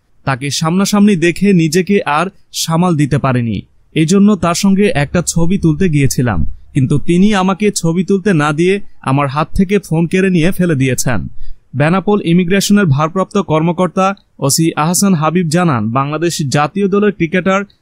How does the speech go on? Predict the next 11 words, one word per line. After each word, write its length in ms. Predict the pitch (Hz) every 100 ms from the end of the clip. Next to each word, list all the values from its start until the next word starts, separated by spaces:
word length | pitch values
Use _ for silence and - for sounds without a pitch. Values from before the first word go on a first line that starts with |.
| -
সাকিব 380 | - 151 175
আল 100 | 190
হাসান 400 | 160 160 190 190 185
একটি 300 | 139 135 170
বিশেষ 460 | 127 160 - 196
কাজে 300 | - 156 180
ভারতে 380 | 160 151 156 135
গেছেন। 420 | 127 123 135 117 85 - -
তার 180 | 131 131
কাজ 220 | 156 170
শেষে 320 | - 196 202